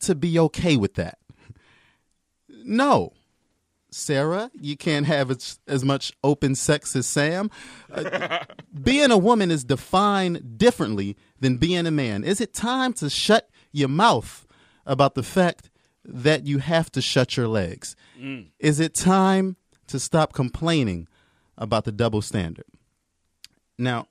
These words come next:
Speaker 1: oh, but before I let you weigh in real quick, Mike, and, and we start the show, let me say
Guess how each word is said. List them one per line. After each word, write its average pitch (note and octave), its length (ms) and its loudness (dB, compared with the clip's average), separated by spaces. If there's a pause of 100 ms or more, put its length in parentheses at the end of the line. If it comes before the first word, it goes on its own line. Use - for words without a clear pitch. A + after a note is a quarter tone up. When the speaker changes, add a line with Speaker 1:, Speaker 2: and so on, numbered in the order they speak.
Speaker 1:
oh, C3 160 -8 (1200)
but C3 260 -4
before D3+ 220 -2
I F3 60 0
let D#3 180 -6
you D#3 80 -6
weigh C3 180 -2
in A#2+ 140 -2
real G2 80 -2
quick, G2+ 200 -8
Mike, F2+ 300 -6 (480)
and, G2 460 -8 (360)
and G2+ 180 -2
we A2 100 -2
start - 320 0
the G2+ 80 -4
show, F#2+ 400 2 (420)
let B2+ 140 0
me B2 60 0
say G#2+ 420 -4